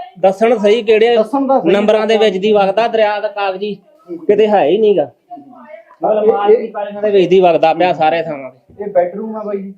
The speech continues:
Speaker 1: ਹਾਂਜੀ, ਹਾਂਜੀ।
Speaker 2: ਇਹ ਸਾਰਾ ਮੰਨ ਲਓ ਬੈੱਡ ਬੁੱਡ ਸਾਰੇ ਭਿੱਜ ਗਏ ਵਿੱਚ
Speaker 1: ਹਾਂਜੀ, ਹਾਂਜੀ,
Speaker 2: ਨਾਲ।
Speaker 1: ਸਾਰਾ ਸਮਾਨ
Speaker 2: ਸਭ ਕੁਛ
Speaker 1: ਭਿੱਜ,
Speaker 2: ਖਰਾਬ ਹੋ ਗਿਆ
Speaker 1: ਸਭ
Speaker 2: totally।
Speaker 1: ਕੁਛ ਖਰਾਬ ਹੋ ਗਿਆ।
Speaker 2: ਹੂੰ, ਤਾਂ ਉਹ ਪੰਜਾਬ, ਜਿਹੜਾ ਪੰਜਾਬ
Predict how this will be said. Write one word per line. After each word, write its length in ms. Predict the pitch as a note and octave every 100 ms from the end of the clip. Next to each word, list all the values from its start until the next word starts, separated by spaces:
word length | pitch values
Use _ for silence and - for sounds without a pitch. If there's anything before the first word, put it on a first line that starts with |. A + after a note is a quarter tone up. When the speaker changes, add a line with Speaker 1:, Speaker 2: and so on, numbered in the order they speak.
| -
Speaker 1:
ਹਾਂਜੀ, 260 | F3 F3+ F3
ਹਾਂਜੀ। 240 | D#3 C3+ - _ _
Speaker 2:
ਇਹ 100 | F3
ਸਾਰਾ 360 | F3 E3+ E3+ G#3+
ਮੰਨ 160 | G3+ F#3+
ਲਓ 60 |
ਬੈੱਡ 260 | F3 F3+ F3
ਬੁੱਡ 140 | E3+
ਸਾਰੇ 400 | D3+ F3 F#3 F#3+ F3+ - _ -
ਭਿੱਜ 100 | E3+
ਗਏ 180 | E3 E3
ਵਿੱਚ 180 | D#3+ D#3+
Speaker 1:
ਹਾਂਜੀ, 140 | E3+
ਹਾਂਜੀ, 160 | D#3 -
Speaker 2:
ਨਾਲ। 40 |
Speaker 1:
ਸਾਰਾ 400 | C3 E3 F#3 G3+
ਸਮਾਨ 280 | F#3 F3 F#3
Speaker 2:
ਸਭ 60 | -
ਕੁਛ 100 | F3
Speaker 1:
ਭਿੱਜ, 100 | F3
Speaker 2:
ਖਰਾਬ 240 | E3+ D#3
ਹੋ 140 | C#3
ਗਿਆ 120 | B2 B2
Speaker 1:
ਸਭ 120 | D#3+
Speaker 2:
totally। 260 | F#3+ A#3+
Speaker 1:
ਕੁਛ 120 | G3+ F#3
ਖਰਾਬ 280 | D#3 C#3+
ਹੋ 100 | C#3+
ਗਿਆ। 120 | A#2+ G#2+
Speaker 2:
ਹੂੰ, 720 | _ _ _ _ A#2+ A#2 A2 G#2 G2 - _ _ - _ -
ਤਾਂ 140 | D#4
ਉਹ 340 | D#4 G#3+ A#3+ G3+
ਪੰਜਾਬ, 480 | G3+ F#3 F#3+ G3+
ਜਿਹੜਾ 360 | G3+ F3 F#3+ G#3+
ਪੰਜਾਬ 520 | G#3+ F#3 E3+ E3 E3+